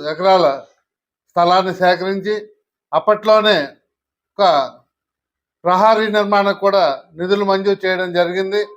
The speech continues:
దానికి ఒక శంకుస్థాపన కూడా చేసి, దాన్ని పనులు శ్రీకారం చుట్టడం జరిగింది. అయితే గత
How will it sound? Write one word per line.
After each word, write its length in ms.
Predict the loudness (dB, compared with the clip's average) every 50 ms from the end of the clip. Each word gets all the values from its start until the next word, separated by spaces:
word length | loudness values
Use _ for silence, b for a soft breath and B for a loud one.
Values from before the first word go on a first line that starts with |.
| _ _ _ _ _ _ _ _ _ _ _ -2
దానికి 260 | 0 0 0 0 0 -2
ఒక 100 | -2 -2 -4
శంకుస్థాపన 580 | -6 -6 -4 -4 -4 0 0 0 0 0 -2 -4 -2 0
కూడా 180 | 2 2 2 2 0 -4 -8 _ _ _ _ _ _ _ _ _ _ _ _ 0
చేసి, 360 | 0 2 2 0 0 0 -2 -2 -4 -8 -12 -20 _ _ _ _ _ _ _ _ -20 _ _ _ _ _ _ _ _ -2
దాన్ని 300 | 0 0 0 -2 -4 -4 -2
పనులు 240 | -2 0 0 -2 -2 -2
శ్రీకారం 380 | -4 -6 -2 0 0 0 0 -2 -6
చుట్టడం 280 | -6 -4 -4 -4 -2 0
జరిగింది. 420 | 0 0 0 -2 -4 -4 -6 -8 -8 -10 -12 -16 -18 -18 -16 -18 -18 -20 _ _ _ -4 -2
అయితే 220 | -2 0 2 2 2 2 0 0 0
గత 140 | 0 2 4